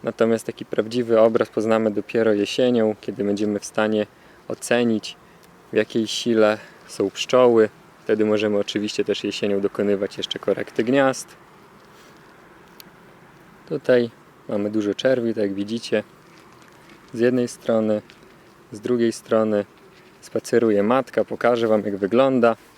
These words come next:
Oznakowana czerwonym flamastrem. Bardzo ładna,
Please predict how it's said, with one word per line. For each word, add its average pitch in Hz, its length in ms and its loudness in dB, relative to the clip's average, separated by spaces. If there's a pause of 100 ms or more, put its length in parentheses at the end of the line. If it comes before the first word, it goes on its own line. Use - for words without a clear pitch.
(680)
Oznakowana 113 640 2
czerwonym 107 480 2
flamastrem. 107 760 -2 (1800)
Bardzo 107 460 2
ładna, 107 520 2